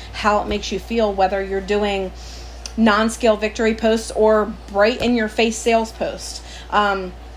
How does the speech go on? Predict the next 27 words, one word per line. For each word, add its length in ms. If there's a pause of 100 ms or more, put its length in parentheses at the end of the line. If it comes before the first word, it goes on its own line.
you 120
have 260
to 60
talk 280
to 60
your 100
customers. 500
You 60
have 300
to 280 (400)
find 260
new 140
friends. 500
You 60
know, 160
there's 280
just 300
a 80
few 200
things. 240
Like, 140
you 80
don't 100
have 200
to 60
go 140
live. 400